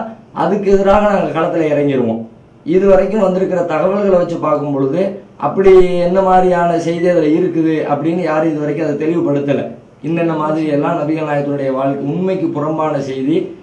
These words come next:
இதுல உருவாக்கப்பட்டிருக்கிறது அப்படிங்கிற தகவல் இதுவரைக்கும் வெளியாகாத காரணத்தினால, அதற்கு எதிராக போராட்டம்,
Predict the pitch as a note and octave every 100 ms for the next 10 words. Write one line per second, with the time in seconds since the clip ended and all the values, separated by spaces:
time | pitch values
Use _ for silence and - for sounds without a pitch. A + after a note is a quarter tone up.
0 | - D#3+ E3 D#3 E3+ F3+ - D3 C#3+ C#3+
1 | C#3 C#3+ C#3+ C3+ D3+ D3+ C#3 B2+ C3 B2+
2 | C#3+ G3+ - - - C#3+ F3 F3+ F#3 F#3+
3 | D#3+ E3+ F3+ C#3+ D3+ D3 C3+ C3+ C3+ A#2+
4 | A#2+ A#2 C3 - - - - - E3 G3
5 | F#3 E3+ F3 F3 F3 E3 E3 D#3 C#3+ D3
6 | D3+